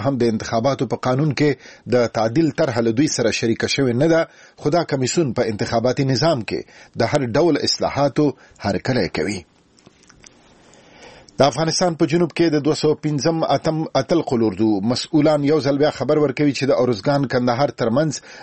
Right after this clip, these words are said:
لویه لاره یې د وسلوالو طالبانو له شتون پاکه کړې ده او لار اوس خلاصه ده.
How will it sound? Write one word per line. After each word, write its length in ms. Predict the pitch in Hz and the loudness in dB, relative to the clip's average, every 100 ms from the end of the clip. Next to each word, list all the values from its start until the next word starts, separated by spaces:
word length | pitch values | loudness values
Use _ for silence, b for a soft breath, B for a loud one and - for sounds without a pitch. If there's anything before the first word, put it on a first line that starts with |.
| 120 | 0
لویه 360 | 120 175 156 | 4 4 4
لاره 260 | 131 143 131 | 2 0 0
یې 80 | 104 101 | 0 0
د 100 | 107 | 0
وسلوالو 480 | - 123 139 131 117 | 0 2 2 2 -2
طالبانو 400 | 117 113 139 123 | 0 2 2 0
له 60 | 110 | -4
شتون 260 | - 147 | -2 -4
پاکه 280 | 117 107 110 | -2 -2 -2
کړې 200 | - 156 | -2 0
ده 200 | 156 160 B B B - | 2 0 B B B -2
او 140 | 123 | 2
لار 200 | 131 160 - | 2 2 0
اوس 280 | 123 123 - - - | -2 -2 -4 -14 -14
خلاصه 440 | - 110 87 92 | -2 0 0 -4
ده. 180 | 82 82 | -6 -8